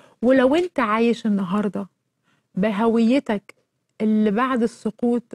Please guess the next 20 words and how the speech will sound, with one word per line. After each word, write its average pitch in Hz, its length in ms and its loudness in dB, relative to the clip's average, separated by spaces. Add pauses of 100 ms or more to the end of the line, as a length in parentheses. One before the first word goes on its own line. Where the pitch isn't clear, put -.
فقط، 214 400 -8 (800)
من 240 140 2
غير 277 260 2
ما 233 140 2
تيجي 226 460 0
عند 202 200 0
شخص - 320 -8
الرب 208 300 -2
يسوع، 208 460 -2 (960)
عند 240 360 2
الصليب، 226 540 0 (800)
عند 233 320 2
الطريق 269 680 0
المكتوب 220 500 0
عنه 247 460 0
إنه 214 240 0
طريق 240 540 -2 (160)
كرسه 220 720 -2 (100)
لنا 233 480 0 (160)
حديثًا 208 800 0